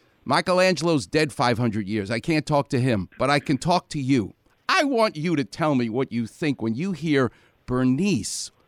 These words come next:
the sister of Duke Kahanamoku, talking about how Duke Kahanamoku, also an Olympic champion,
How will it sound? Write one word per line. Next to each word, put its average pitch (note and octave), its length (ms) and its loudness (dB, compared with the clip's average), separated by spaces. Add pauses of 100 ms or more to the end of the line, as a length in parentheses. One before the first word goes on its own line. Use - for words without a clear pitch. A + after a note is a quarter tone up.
(160)
the C3 100 -2
sister B2 600 0
of G2+ 200 -4
Duke F3+ 220 0
Kahanamoku, B2+ 880 0 (240)
talking E3+ 420 -2
about A#2 360 0
how C3+ 240 0 (120)
Duke G3 220 -4
Kahanamoku, C#3+ 920 0 (520)
also F3+ 640 0
an A2 100 -2
Olympic B2 640 0
champion, G#2+ 720 -4